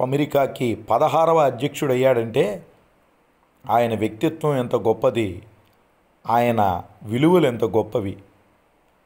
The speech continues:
సింహాసనం ఎక్కిన వాడల్లా సింహం కాలేడు, అలాగని సింహాసనం మీద కూర్చున్నవన్నీ సింహాలు కావు కూడా.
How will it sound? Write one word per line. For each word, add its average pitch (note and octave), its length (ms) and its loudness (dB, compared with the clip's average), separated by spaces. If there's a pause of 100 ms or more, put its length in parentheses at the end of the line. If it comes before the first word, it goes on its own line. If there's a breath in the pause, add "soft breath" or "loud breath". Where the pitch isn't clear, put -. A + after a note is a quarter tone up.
(180)
సింహాసనం C3+ 680 -2
ఎక్కిన C#3 240 0
వాడల్లా B2+ 760 2 (280)
సింహం C3 420 -4
కాలేడు, A2 440 0 (880)
అలాగని C#3 760 0 (520)
సింహాసనం D#3 680 -2
మీద C#3+ 120 0
కూర్చున్నవన్నీ D3 1200 -2 (280)
సింహాలు B2+ 480 -2
కావు A#2 300 2
కూడా. A2+ 320 -2